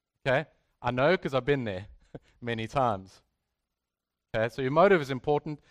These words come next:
Secondly, keep it short. Very important. <laughs> Okay?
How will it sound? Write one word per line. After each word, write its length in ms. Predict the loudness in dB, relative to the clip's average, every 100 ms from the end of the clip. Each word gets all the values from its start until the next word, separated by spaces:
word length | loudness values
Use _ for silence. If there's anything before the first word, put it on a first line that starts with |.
| _ _
Secondly, 420 | -4 -2 -2 -6
keep 220 | -6 -8
it 80 | -8
short. 420 | -2 -2 -2 -8 _ _ _ _ -4
Very 200 | -2 -2
important. 520 | 0 -2 0 -4 -4
<laughs> 40 | -6 -6 -8 -20 -20 _ _
Okay? 240 | -2 -2